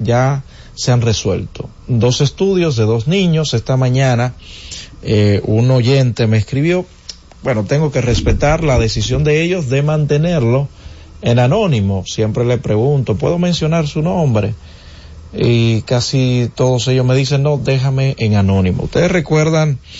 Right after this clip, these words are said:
el caso de la joven Angélica que se acercó a nosotros con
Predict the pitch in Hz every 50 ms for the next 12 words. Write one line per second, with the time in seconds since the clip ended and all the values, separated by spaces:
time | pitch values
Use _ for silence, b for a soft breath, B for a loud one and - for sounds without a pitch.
0 | B B B B B B B - - 107 107 95 - 131 135 135 - - 156 147
1 | 143 143 139 139 131 113 107 110 123 123 123 127 127 127 - - - 110 104 -
2 | - 143 139 135 143 139 135 131 123 120 104 - - - 165 170 170 147 120 120
3 | 113 - - 147 143 135 - 120 110 - 110 104 - - 92 - - - 117 123
4 | 123 113 - - - 127 120 - 135 135 123 - - - 117 113 110 110 107 104
5 | 110 110